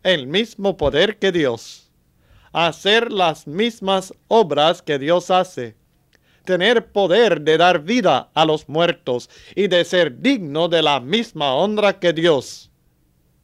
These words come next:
Naturalmente, si es verdad, debemos postrarnos a sus pies y adorarle, haciendo todo cuanto él nos manda. Debemos entregarle nuestras vidas,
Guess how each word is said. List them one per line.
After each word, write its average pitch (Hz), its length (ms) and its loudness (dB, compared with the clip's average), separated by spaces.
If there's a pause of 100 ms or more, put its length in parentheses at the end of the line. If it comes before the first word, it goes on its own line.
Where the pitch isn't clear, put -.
(200)
Naturalmente, 147 960 -4
si - 360 -10
es 151 180 -2
verdad, 147 580 0 (600)
debemos 202 500 2
postrarnos 196 840 -2
a 190 100 2
sus 180 220 -12
pies 190 380 -2
y 175 100 0
adorarle, 147 720 -2 (320)
haciendo 202 560 0
todo 196 480 0
cuanto 147 460 -2
él 151 160 -2
nos 151 180 -8
manda. 131 440 -6 (840)
Debemos 214 500 -2
entregarle 190 720 0
nuestras 185 500 -4
vidas, 165 420 -8